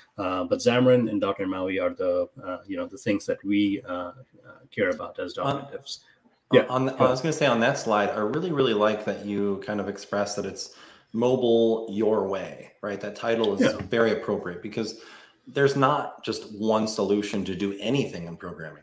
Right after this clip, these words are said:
Speaker 2: There's many, many ways to achieve the same thing. So it's really what your team is comfortable with, and,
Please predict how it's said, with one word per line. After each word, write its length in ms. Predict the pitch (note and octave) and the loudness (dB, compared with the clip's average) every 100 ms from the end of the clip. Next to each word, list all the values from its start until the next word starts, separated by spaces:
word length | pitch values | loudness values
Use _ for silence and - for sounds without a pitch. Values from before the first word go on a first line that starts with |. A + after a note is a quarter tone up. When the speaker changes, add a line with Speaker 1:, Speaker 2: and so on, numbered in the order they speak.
| - | -8
Speaker 2:
There's 200 | G#2 G#2 | -6 -4
many, 480 | G#2 A#2 C3+ B2+ A2+ | -4 0 0 0 0
many 280 | G#2+ G#2 | 0 0
ways 340 | G2 F#2+ F#2 - | -2 -2 -4 -6
to 100 | G#2 | -8
achieve 400 | - - A#2 G#2+ | -8 -6 -2 -2
the 80 | G2 | -2
same 300 | F#2+ F#2 F2 | -4 -4 -8
thing. 300 | - F2+ D#2+ | -8 -8 -8
So 180 | - F#2 | -6 -6
it's 120 | - | -2
really 220 | A#2 C3 | 0 2
what 260 | A2+ F#2+ - | 2 0 0
your 280 | G#2 G#2+ G#2 | 0 0 -2
team 300 | - A2 G2 | -4 -2 -2
is 100 | F#2+ | -2
comfortable 500 | - G#2 A2+ A2 A2 | -4 -4 -2 0 4
with, 280 | A2+ A2 F#2+ | 2 2 -4
and, 160 | F2 | -8